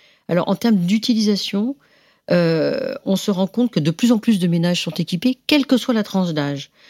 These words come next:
Hein, on, on a à peu près quatre-vingt-trois pour cent des foyers qui ont un ordinateur, euh, alors qu'il soit fixe, portable, tablette, netbook, hein, et quatre-vingt-seize pour cent ont un téléphone portable. Et en termes d'utilisation en durée, alors là, je vais vous donner un chiffre, je pense que, heureusement que vous êtes assis, sinon vous allez tomber de votre chaise.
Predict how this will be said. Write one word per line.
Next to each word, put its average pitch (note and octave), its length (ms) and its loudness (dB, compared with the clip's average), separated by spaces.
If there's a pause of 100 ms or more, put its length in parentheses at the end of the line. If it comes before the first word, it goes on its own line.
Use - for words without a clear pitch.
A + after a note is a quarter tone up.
(240)
Hein, F3 240 0
on, D#3+ 280 0
on D#3 60 2
a E3+ 60 2
à F3+ 60 0
peu F#3 80 -6
près G3 160 -2
quatre-vingt-trois A3 680 0
pour - 200 -10
cent G3 180 0
des F3+ 120 0
foyers E3+ 420 -2
qui - 220 -6
ont E3 40 2
un D#3 80 2
ordinateur, D#3 560 0 (840)
euh, C#3+ 560 2
alors C#3 180 0
qu'il - 100 -6
soit - 140 -2
fixe, - 400 -6
portable, D3 440 -4
tablette, C#3 500 -2
netbook, C#3 560 -4
hein, F3+ 160 -6 (240)
et G#3 140 2
quatre-vingt-seize G#3+ 600 0
pour - 160 -6
cent - 120 0
ont A#3+ 120 -2
un - 20 -2
téléphone F3 380 -2
portable. D3 400 -10 (460)
Et G3 100 6
en G#3+ 80 6
termes A#3 300 4
d'utilisation G#3+ 580 2
en G3+ 40 4
durée, F#3 260 2
alors D#3+ 160 2
là, F#3 260 2
je D#3 80 -4
vais E3+ 60 -4
vous E3+ 160 -6
donner A3 280 4
un G#3+ 80 4
chiffre, A3+ 440 -2
je - 80 -10
pense G#3+ 180 -2
que, D#3 540 -2
heureusement F3 280 2
que A3+ 40 4
vous G3+ 80 4
êtes F#3+ 100 -2
assis, A#3 260 0
sinon F#3+ 220 0
vous F#3 120 2
allez D3+ 120 0
tomber B3 240 2
de G#3 80 -4
votre E3+ 160 -4
chaise. E3+ 460 -4